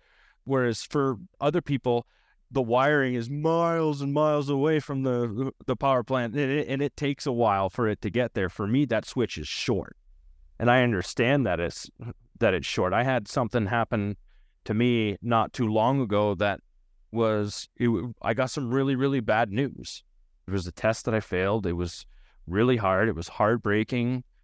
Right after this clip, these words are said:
Like, it was a big blow to my ego, and, like, I was sad. I was angry. You know, it's something I really, really wanted. And in the moment, it felt like it got ripped away,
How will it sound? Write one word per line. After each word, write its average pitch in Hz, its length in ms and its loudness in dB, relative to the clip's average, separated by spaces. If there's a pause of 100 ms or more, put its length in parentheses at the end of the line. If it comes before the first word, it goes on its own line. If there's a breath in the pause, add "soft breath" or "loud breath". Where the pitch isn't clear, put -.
(180)
Like, 95 160 -8
it - 20 2
was 95 140 0
a 90 60 -2
big 127 280 -2
blow 120 220 2
to 127 80 0
my 90 180 -2
ego, 131 800 0
and, 92 640 -2
like, 90 180 -4
I 90 60 0
was 87 140 -6
sad. 120 500 -2
I 113 60 0
was 95 180 -8 (160)
angry. 139 880 -2 (920)
You 120 80 -4
know, 123 160 0
it's 123 160 -4
something 147 400 0
I 127 60 0
really, 123 360 0
really 110 300 4
wanted. 92 500 -2 (960)
And 101 580 0 (960)
in 160 200 4
the 160 80 4
moment, 143 480 2
it 110 160 -6
felt 139 280 0
like 127 240 0
it 113 60 -2
got 95 260 -2
ripped 131 360 -2
away, 101 680 2